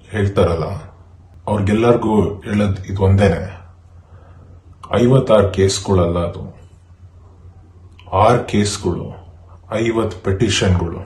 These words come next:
ಈ ಪೆಟಿಷನ್ಗೂ ಯಾಕೆ ಆಗ್ತಾ ಇದ್ವಿ? ಫಸ್ಟ್ ಪೋಕ್ಸೋ ಕೇಸ್ ಎರಡ್ ಸಾವಿರದ ಹದಿನಾರರಲ್ಲಿ ಆಗಿದ್,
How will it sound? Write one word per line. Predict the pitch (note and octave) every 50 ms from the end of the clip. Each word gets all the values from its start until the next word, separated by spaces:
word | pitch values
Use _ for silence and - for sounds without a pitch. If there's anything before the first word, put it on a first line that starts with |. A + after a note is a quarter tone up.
| - - - - - _ - - - - - _ _ - _ _ - - - - - - - - _ - - - - _ _ _ _ - _ _ - _ _ _ _ _ -
ಈ | A2+ A2
ಪೆಟಿಷನ್ಗೂ | - - A2 G#2 - C#3+ C#3+ - - D#3 C#3 C3 B2+ B2+ B2+ B2
ಯಾಕೆ | A#2 G#2+ G#2 G#2+ - -
ಆಗ್ತಾ | G2 F#2 - - G2+ F#2
ಇದ್ವಿ? | F2 E2+ F#2 F#2 - - - - - - - - - - - - - - - - - - - - - - - - - - - - - - - - - - - - - - - - - - - - - - - - - - - - - -
ಫಸ್ಟ್ | - - - G#2+ - - - - - C#3+ -
ಪೋಕ್ಸೋ | C3+ A#2+ G#2+ - - - A2+ G2
ಕೇಸ್ | F#2+ - G#2+ G#2 G#2 G2 - - -
ಎರಡ್ | G#2 G2 F#2+ G2+ -
ಸಾವಿರದ | - - - G2+ G2 F#2+ G2 G2 F#2 F#2
ಹದಿನಾರರಲ್ಲಿ | G2 F#2+ - - G#2 G#2 G#2 G#2+ G#2 F#2+ F#2+ G2+ - - - - D#3+ A2 G2+ G2 F#2
ಆಗಿದ್, | F#2 G2 G2 G#2 G#2 G2+ F#2+ F#2+ F#2+ - -